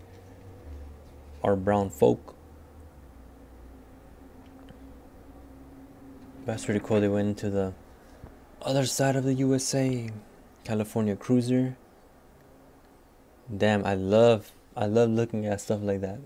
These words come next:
It's just freaking confusing. I have no idea what's going on, but it looks very cool.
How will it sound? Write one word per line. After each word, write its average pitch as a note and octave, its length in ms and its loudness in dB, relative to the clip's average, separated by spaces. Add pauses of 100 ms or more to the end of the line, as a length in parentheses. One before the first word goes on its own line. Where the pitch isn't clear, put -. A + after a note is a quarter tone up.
It's G#2 140 -6
just G#2 280 -4 (240)
freaking A2 240 -2
confusing. A#2+ 680 0 (180)
I - 20 -4
have G#2 100 0
no G#2 140 0
idea G2+ 140 0
what's G2 180 -6
going G2+ 320 -2
on, A2+ 300 -2 (1400)
but G2 140 -2
it G2 80 0
looks G2 400 -2
very G#2 360 -2
cool. G2+ 440 -6